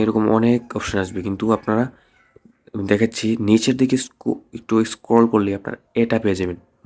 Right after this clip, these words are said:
ভালো করে দেখে নেন, দরকার পড়লে স্ক্রিনশট নিয়ে নেন। এই যে এটা, তো এইটা যে দেখছেন, এটাই হচ্ছে আমাদের আসল কাজ। তো এটাতে ক্লিক করুন।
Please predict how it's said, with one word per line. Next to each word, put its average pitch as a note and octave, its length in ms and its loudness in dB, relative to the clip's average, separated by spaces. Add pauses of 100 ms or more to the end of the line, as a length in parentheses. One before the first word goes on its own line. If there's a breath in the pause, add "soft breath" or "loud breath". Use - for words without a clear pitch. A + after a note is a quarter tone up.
(120)
ভালো G2 180 2
করে G#2 140 2
দেখে G2 220 0
নেন, A#2 140 2 (100)
দরকার A2 240 -4
পড়লে G#2 180 0
স্ক্রিনশট G#2+ 500 -6
নিয়ে G2 160 -2
নেন। F#2 100 -10 (760 soft breath)
এই G2 120 0
যে F#2+ 120 -2 (160)
এটা, F#2+ 160 -6 (960 soft breath)
তো - 40 -4 (300)
এইটা A#2 400 6
যে A#2+ 240 0
দেখছেন, G#2 500 -4
এটাই G2+ 280 0
হচ্ছে - 180 -6
আমাদের F#2 180 0 (420)
আসল F#2 200 -4
কাজ। F#2 200 -10 (140)
তো - 120 -16
এটাতে F#2 280 -2
ক্লিক F#2 240 -4
করুন। F2 180 0